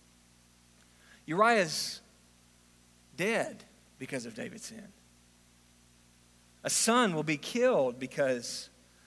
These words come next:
of David's sin. Beloved, our sin is not isolated.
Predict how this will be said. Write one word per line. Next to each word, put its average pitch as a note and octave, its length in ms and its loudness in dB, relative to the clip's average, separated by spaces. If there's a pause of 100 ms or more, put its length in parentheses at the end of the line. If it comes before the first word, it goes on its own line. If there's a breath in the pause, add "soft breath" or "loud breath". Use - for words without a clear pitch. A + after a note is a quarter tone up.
(180 soft breath)
of B2+ 120 -16
David's A#2+ 300 -6
sin. G#2+ 420 -10 (920)
Beloved, G3+ 180 -2
our A3+ 140 2
sin A#3 260 0
is D#3 140 -4
not D#3+ 140 -2
isolated. C#3 680 -2